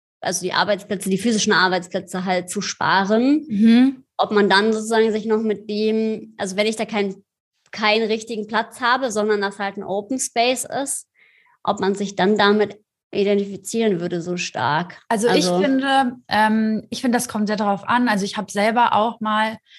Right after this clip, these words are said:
Speaker 2: während meinem Studium habe ich bei einem größeren Unternehmen in Köln gearbeitet, also
Speaker 1: Mhm.
Speaker 2: ziemlich groß und die hatten da auch diese Open Space, also dieses, ähm,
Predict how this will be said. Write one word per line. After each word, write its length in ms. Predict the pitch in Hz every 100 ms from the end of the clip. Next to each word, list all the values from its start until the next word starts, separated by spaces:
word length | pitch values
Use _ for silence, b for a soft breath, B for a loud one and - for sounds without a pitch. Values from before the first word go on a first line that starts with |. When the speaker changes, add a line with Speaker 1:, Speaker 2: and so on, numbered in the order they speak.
| B B
Speaker 2:
während 200 | 220 220
meinem 160 | 208 208
Studium 420 | - 262 226 226
habe 140 | 220
ich 100 | 214
bei 80 | -
einem 180 | 208 202
größeren 460 | 202 226 220 208 196
Unternehmen 520 | 202 202 202 226 254
in 40 |
Köln 240 | 247 233 233
gearbeitet, 760 | 226 220 226 240 247 - 294
also 180 | 202 196
Speaker 1:
Mhm. 320 | 208 - - -
Speaker 2:
ziemlich 380 | - 233 254 -
groß 440 | 233 269 285 -
und 340 | - 208 208
die 100 | 208
hatten 220 | 202 202 214
da 160 | 202
auch 200 | 196 220
diese 220 | - 202
Open 280 | - 226 254
Space, 520 | 247 - 240 269 339
also 160 | 208 208
dieses, 560 | 190 196 196 190 - -
ähm, 440 | - 185 185 190